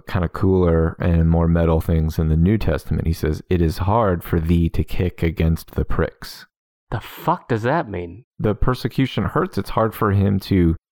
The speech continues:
Speaker 1: grow his audience, to grow his congregation with jerks like Saul tearing him down.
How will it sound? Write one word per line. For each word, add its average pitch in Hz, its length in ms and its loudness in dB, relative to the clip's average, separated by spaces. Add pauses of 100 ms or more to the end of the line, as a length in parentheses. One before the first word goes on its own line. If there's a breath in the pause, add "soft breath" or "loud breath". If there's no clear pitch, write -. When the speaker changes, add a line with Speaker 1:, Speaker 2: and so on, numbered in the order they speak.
Speaker 1:
grow 104 580 2
his 90 760 2 (180)
audience, 117 520 0
to 98 160 2
grow 104 200 2
his 90 120 0
congregation 104 1000 0 (340)
with 92 460 0 (340)
jerks 104 500 0
like 107 320 0
Saul 123 680 0 (180)
tearing 110 320 2
him 120 100 2
down. 151 380 0